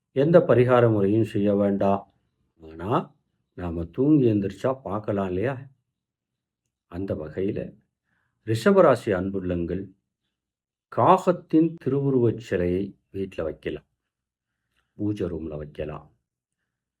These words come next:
அ, தூங்கி எந்திரிச்ச உடனே பார்க்கின்ற இடங்கள்ல வைக்கலாம். இதை செய்து பாருங்க, உங்களுடைய எதிர்பார்ப்பு வெற்றி அடையும்.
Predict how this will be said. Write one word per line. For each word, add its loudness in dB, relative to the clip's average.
அ, -10
தூங்கி 4
எந்திரிச்ச -4
உடனே -2
பார்க்கின்ற -4
இடங்கள்ல -6
வைக்கலாம். -14
இதை -8
செய்து -6
பாருங்க, -8
உங்களுடைய -4
எதிர்பார்ப்பு -2
வெற்றி -10
அடையும். -10